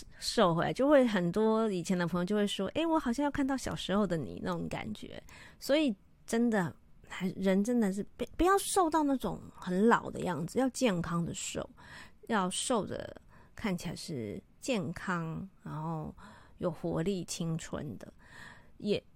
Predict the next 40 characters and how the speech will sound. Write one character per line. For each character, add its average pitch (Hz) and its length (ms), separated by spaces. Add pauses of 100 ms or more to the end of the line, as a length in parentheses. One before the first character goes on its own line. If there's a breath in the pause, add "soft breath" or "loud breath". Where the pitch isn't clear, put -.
也 190 160
因 247 160
为 311 120
这 247 140
样 214 120
就 202 100
要 196 120
慎 196 380
选 - 260
减 - 220
肥 - 140
的 - 100
方 151 260
法。 - 300 (320 loud breath)
如 233 140
果 269 100
你 190 140
纯 170 260
粹 202 180
只 - 160
是 196 260
用 180 180
很 165 200
低 175 180
的 160 100
热 160 260
量、 120 320 (680 loud breath)
断 156 280
食 - 440
这 185 100
种 131 160
方 165 320
式 - 220
的 - 100
话， - 340 (400 soft breath)
就 285 140
很 220 220
容 123 180
易 185 100
瘦 180 380